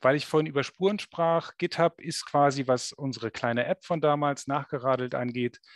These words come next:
letztlich so eine Art Speicherarchiv der Dinge, die Jens Nauber und Co., die das Team damals produziert haben, sowohl Code als eben auch transkribierte Tabellen. Ähm,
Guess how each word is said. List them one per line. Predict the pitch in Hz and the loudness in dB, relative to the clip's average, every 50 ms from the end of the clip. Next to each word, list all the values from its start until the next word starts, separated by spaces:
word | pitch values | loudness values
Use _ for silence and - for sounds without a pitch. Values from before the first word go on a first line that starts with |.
| - - - - _ _ | -20 -20 -20 -20 _ _
letztlich | 131 135 - - - 151 - | -4 -4 -4 -4 -4 -4 -4
so | - 147 | -2 0
eine | 139 131 131 | 2 2 4
Art | 127 123 127 - | 4 4 2 2
Speicherarchiv | - - - 104 113 143 147 - 160 156 151 147 - _ _ _ _ _ - 127 123 120 - - - 139 151 180 196 180 - - - _ _ _ _ _ _ _ _ _ | -2 -2 0 0 0 0 0 2 2 2 2 0 -4 _ _ _ _ _ -4 -4 -2 -2 -4 -6 -6 -4 -4 -4 -4 -6 -8 -14 -16 _ _ _ _ _ _ _ _ _
der | - 131 127 | 2 2 2
Dinge, | 117 127 131 139 156 160 160 160 160 - _ _ _ _ _ _ _ _ _ _ | 4 2 0 2 4 2 2 2 -2 -6 _ _ _ _ _ _ _ _ _ _
die | 135 139 139 135 | -4 -2 -2 2
Jens | 127 131 127 131 - - | 2 2 0 0 -4 -4
Nauber | 113 107 120 147 143 156 151 | 0 2 2 4 4 2 0
und | 143 139 131 _ | 2 -2 -6 _
Co., | - - 131 127 127 127 127 127 123 _ _ _ - | -6 -4 -2 0 2 2 0 0 -4 _ _ _ -6
die | 135 | -2
das | 120 127 123 - - | -2 -2 -4 -4 -8
Team | - 135 135 139 131 | -6 -4 -4 -2 0
damals | 131 123 127 131 139 131 123 - | 2 2 2 2 2 0 -2 -6
produziert | _ - 127 117 117 - - - 165 180 175 | _ -6 -4 -4 -4 -4 -6 -4 -4 -2 0
haben, | 160 170 175 175 165 170 175 143 | 2 4 4 4 2 -2 -10 -12
sowohl | - - 135 120 113 123 123 113 | -8 -8 -8 -4 -2 -2 -2 -2
Code | - - - 120 131 147 147 - - | -2 -4 -2 -2 -2 -2 -4 -6 -4
als | - 127 131 127 - - | -4 -4 -4 -4 -4 -6
eben | 139 123 120 120 | -6 -6 -4 -4
auch | 131 127 - - | -6 -6 -6 -6
transkribierte | - - 120 120 - - 135 117 113 117 117 117 113 | -8 -6 -6 -6 -6 -6 -8 -6 -4 -6 -6 -6 -6
Tabellen. | - 117 107 _ 107 107 117 135 147 147 143 _ _ _ _ - - - - - - - _ _ _ | -6 -6 -6 _ -4 -4 -4 -4 -6 -8 -10 _ _ _ _ -20 -20 -20 -20 -20 -20 -20 _ _ _
Ähm, | - 127 127 127 123 117 120 120 123 120 120 120 123 120 | 0 2 2 2 2 0 0 -2 -2 -2 -2 -4 -4 -6